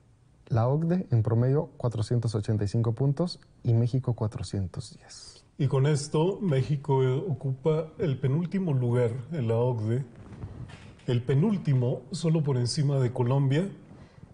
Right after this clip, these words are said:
Speaker 2: como el que, al que más mal le ha ido en estas evaluaciones.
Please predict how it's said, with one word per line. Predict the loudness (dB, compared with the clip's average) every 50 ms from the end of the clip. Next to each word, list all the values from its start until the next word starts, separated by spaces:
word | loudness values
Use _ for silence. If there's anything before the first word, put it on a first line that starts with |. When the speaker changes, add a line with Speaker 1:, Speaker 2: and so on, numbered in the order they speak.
| -10
Speaker 2:
como | -4 -2 0 0 2 0 0
el | 0 -2
que, | -4 -4 -2 0 0 2 0 -2 -6 -8 -4
al | -2 0 0 0
que | 0 0 0
más | 2 2 2 2 2
mal | 2 2 2 2 2
le | 2
ha | 2
ido | 2 2 2 2 0 0
en | 0
estas | -2 -2 -4 -4 -6 -6 -2 0
evaluaciones. | 0 0 0 0 -2 -2 -4 -2 0 0 0 0 0 -2 -4 -8 -12 -16